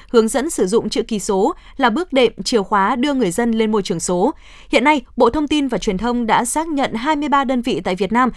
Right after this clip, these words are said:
có thể cung cấp chữ ký số. Trong đó, chương trình lần này có bảy đơn vị cung cấp chữ ký số công cộng tham gia triển khai mô hình ký số từ xa. Thời gian tới, Bộ cùng các doanh nghiệp sẽ đưa ra các giải pháp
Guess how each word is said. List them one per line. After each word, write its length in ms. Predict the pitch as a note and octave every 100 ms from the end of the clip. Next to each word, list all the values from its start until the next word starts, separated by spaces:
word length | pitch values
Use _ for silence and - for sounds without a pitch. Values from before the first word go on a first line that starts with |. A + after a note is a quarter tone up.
| - -
có 100 | G#3+
thể 200 | B3 D#3+
cung 220 | A3+ G#3+
cấp 160 | C#4 -
chữ 120 | A3+
ký 180 | G3+ F3+
số. 340 | G3 F#3 D#4 - - -
Trong 160 | G3+
đó, 260 | G3+ F3 G#3+
chương 180 | B3+ A3+
trình 180 | G#3 F3+
lần 120 | F3+
này 140 | F#3 E3+ -
có 220 | F#3 A3+
bảy 260 | A3+ C4 F3
đơn 180 | B3
vị 220 | A#3+ A#3 -
cung 180 | D#4 D4
cấp 160 | E4+ -
chữ 140 | C4+
ký 200 | - G3
số 220 | - G3
công 260 | G3 D#4 D4
cộng 200 | C#4 - - -
tham 200 | C4 B3+
gia 180 | B3+ A#3+
triển 240 | - E3
khai 260 | E3+ A#3+ A#3+
mô 180 | A#3 A#3
hình 200 | G#3 E3+
ký 180 | F#3+
số 140 | F3 F#3
từ 140 | B3
xa. 280 | - A#3 A3+ - - - -
Thời 120 | C#4+
gian 160 | C#4+ D4+
tới, 300 | A#3+ G#3+ D#4+
Bộ 240 | C#4 E3
cùng 240 | - G#3+ F#3+
các 180 | D4+
doanh 180 | - B3+
nghiệp 160 | A#3 F3
sẽ 320 | - A3+ C4
đưa 260 | C4+ C#4+ C#4+
ra 200 | C#4+ C4
các 260 | D#4 F4 -
giải 200 | A3 B2+
pháp 260 | A#3+ F4